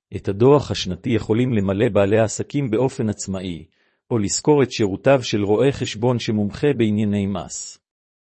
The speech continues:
הדוח כולל פרטים רבים ולכן על מנת שתגישו דוח מקצועי ומסודר,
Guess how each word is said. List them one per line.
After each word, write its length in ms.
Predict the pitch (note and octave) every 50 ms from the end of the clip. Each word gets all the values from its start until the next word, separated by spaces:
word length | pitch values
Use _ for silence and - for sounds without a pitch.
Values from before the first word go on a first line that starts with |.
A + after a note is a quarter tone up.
| _ _ _ _ _ _ _ _ _ _ -
הדוח 360 | G#2+ G2+ D#3+ F3+ E3+ - -
כולל 380 | - G#2 G2 G2 G#2 A#2+ A#2+
פרטים 480 | A#2 - G#2+ G#2 - - C#3 C#3 C#3 B2
רבים 360 | G#2 G2 F#2 G#2 A#2+ C3+ C3 G2
ולכן 400 | G2 F2 E2+ - - C3+ C3 B2
על 100 | A2 G2+
מנת 340 | F#2+ G2 G2+ A#2 B2+ C3
שתגישו 520 | - - G2 - G2 F#2+ G#2+ G#2+ - A#2 A2
דוח 360 | G2+ A2+ C3 A#2+ G#2+ - -
מקצועי 600 | G2+ F#2 - - - - G#2+ G2 A2+ C3 D3 D#3
ומסודר, 680 | D3 B2+ G2+ - - - G2+ F#2+ A2+ B2+ C#3 C#3+ C3+